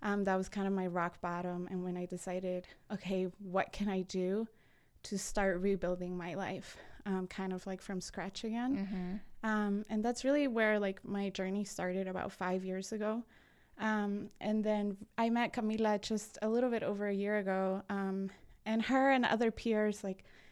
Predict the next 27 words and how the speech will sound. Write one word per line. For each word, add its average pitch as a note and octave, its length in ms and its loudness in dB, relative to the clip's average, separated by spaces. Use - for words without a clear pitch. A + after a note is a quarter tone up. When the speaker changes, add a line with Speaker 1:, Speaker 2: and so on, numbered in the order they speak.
Speaker 1:
see B3+ 240 0
me A3+ 140 4
now. B3+ 480 6
I'm G3+ 240 4
in F#3+ 100 0
school. D#4 500 4
I B3+ 80 8
have G3 220 -2
my F#3 120 -6
career. C4+ 840 2
Um, F#3 400 0
I F3+ 80 -2
travel B3+ 520 2
a - 20 2
lot. A#3 420 2
I G3 80 2
own F#3+ 160 0
my F#3+ 120 -4
home. A#3 480 2
And G#3 140 0
they G#3 60 2
have G#3 180 2
this G3+ 180 2
idea F#3+ 540 2
that F3+ 140 0
I'm, F3+ 180 -2
like, F3+ 180 -6